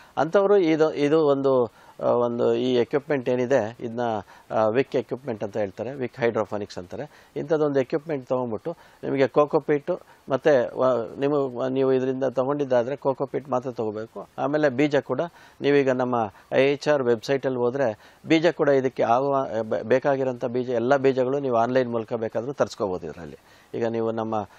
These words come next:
website ಡಬ್ಲ್ಯೂ ಡಬ್ಲ್ಯೂ ಡಬ್ಲ್ಯೂ ಐ ಎ ಎಚ್ ಆರ್ ಡಾಟ್ ರಿಸಿನ್ ಡಾಟ್ ಅಲ್ಲಿ ಹೋದ್ರೆ ನೀವು ಎಲ್ಲ ಬೀಜಗಳು, ಆ, ನಮ್ಮಲ್ಲಿ ಆನ್‌ಲೈನಲ್ಲಿ ಸಿಗುತ್ತೆ. ಆ ಎಲ್ಲ ಬೀಜಗಳು ನೀವು ತರಿಸ್ಕೊಂಡು ನೀವು ಮಾಡ್ಬೋದು. ಈಗ ಇದು ನೀರು, ನೀವು ಒಂದು ಚಿಕ್ಕದೊಂದು ಮೋಟ್ರ್ ಇದೆ,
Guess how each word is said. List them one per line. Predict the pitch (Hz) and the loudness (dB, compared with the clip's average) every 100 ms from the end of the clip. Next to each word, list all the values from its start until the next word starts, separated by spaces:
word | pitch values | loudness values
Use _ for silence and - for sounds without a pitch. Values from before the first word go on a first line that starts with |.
| - - | -16 -2
website | 117 - 127 120 | -2 2 0 2
ಡಬ್ಲ್ಯೂ | 110 117 113 | 0 0 0
ಡಬ್ಲ್ಯೂ | 113 113 113 | -2 -4 -4
ಡಬ್ಲ್ಯೂ | 107 110 110 98 - - - | -4 -4 -4 -4 -12 -20 -8
ಐ | 117 | -2
ಎ | 120 117 113 | 0 0 0
ಎಚ್ | - | -4
ಆರ್ | 123 - - | -8 -8 -6
ಡಾಟ್ | 110 117 - - | -2 -2 -6 -6
ರಿಸಿನ್ | 113 - 117 110 - _ _ _ - | -6 -4 -8 -10 -16 _ _ _ -2
ಡಾಟ್ | 139 - - 107 | -2 -2 -8 -2
ಅಲ್ಲಿ | 107 | 2
ಹೋದ್ರೆ | 123 123 104 - - - | 4 4 0 -4 -20 -6
ನೀವು | 120 127 | -2 2
ಎಲ್ಲ | 110 120 147 | 0 2 0
ಬೀಜಗಳು, | 143 143 131 123 156 - - | 2 0 2 0 -4 -6 -6
ಆ, | |
ನಮ್ಮಲ್ಲಿ | 113 113 113 113 117 | -6 -4 -4 -4 -2
ಆನ್‌ಲೈನಲ್ಲಿ | 113 120 120 113 | -2 -2 -2 -4
ಸಿಗುತ್ತೆ. | 101 101 95 156 - - _ | -6 -8 -8 -14 -18 -20 _
ಆ | 123 | -2
ಎಲ್ಲ | 127 123 143 | 2 2 2
ಬೀಜಗಳು | 135 127 120 117 | 0 0 -2 -4
ನೀವು | 113 107 | -6 -6
ತರಿಸ್ಕೊಂಡು | 110 104 - 117 | -6 -8 -12 -14
ನೀವು | 170 120 107 | -12 -12 -10
ಮಾಡ್ಬೋದು. | 98 82 80 - _ _ 160 | -10 -10 -16 -20 _ _ 0
ಈಗ | 165 165 156 160 | 2 2 2 0
ಇದು | 151 156 151 | 2 4 2
ನೀರು, | 127 147 190 185 131 165 139 | 4 4 6 4 2 0 -2
ನೀವು | 135 135 143 127 120 123 | -2 0 0 0 0 0
ಒಂದು | 120 117 113 67 - | 0 2 0 -2 -8
ಚಿಕ್ಕದೊಂದು | - - 196 165 135 | -10 -2 2 4 2
ಮೋಟ್ರ್ | 117 120 - | 2 2 2
ಇದೆ, | 104 135 | -2 -4